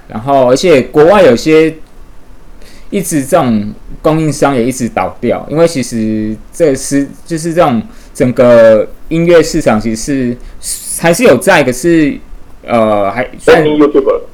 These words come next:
Speaker 1: 呃，有慢慢在往，往下，就是萎缩。然后加上我之前，呃，会是用实，实体，就是我，我后来方式其实我，我以前是都网，网络上卖，可是我后来颠倒，我其实不太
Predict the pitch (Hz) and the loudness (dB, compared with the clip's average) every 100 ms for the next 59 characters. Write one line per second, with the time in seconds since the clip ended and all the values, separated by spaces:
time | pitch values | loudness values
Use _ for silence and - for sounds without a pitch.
0 | - - 135 127 123 131 - 139 175 175 | -6 2 4 6 4 4 4 4 2 0
1 | 156 165 143 117 - - 127 120 110 95 | 2 4 4 2 -4 -4 -4 -2 -4 -4
2 | - - 104 90 135 131 135 117 90 - | -4 -2 -2 -2 -8 -6 -4 -4 -6 -12
3 | - - - - - - 110 101 - 117 | -16 -14 -14 -12 -6 0 0 -2 -2 0
4 | 113 139 170 - 208 175 196 160 151 - | 0 0 0 0 -2 2 2 2 -4 -12
5 | - - 117 175 - 131 123 123 123 131 | -12 -6 -4 -2 2 2 2 -2 -6 -8
6 | 78 - - 117 110 110 110 165 160 160 | -12 -18 -4 0 2 0 2 2 2 2
7 | 160 143 120 120 - 131 127 - - 139 | 2 2 -2 -8 -8 -6 -6 -8 -4 -4
8 | 139 143 110 120 131 160 143 - - - | -2 -2 -2 -4 -4 -4 -4 -10 -14 -14
9 | - 127 135 139 156 240 185 202 214 147 | -4 0 2 2 2 4 2 2 0 0
10 | 143 135 113 - - - - - 160 190 | 2 2 0 -4 -10 -16 -16 0 2 4
11 | 165 135 151 160 156 - 117 120 101 117 | 2 0 2 2 2 0 -2 -2 0 -2
12 | 120 147 147 147 127 120 160 170 147 120 | -2 0 -2 0 0 2 4 6 4 2
13 | 139 131 - 107 101 107 139 135 127 139 | 0 0 0 0 0 0 -2 -2 -2 0
14 | 131 | 0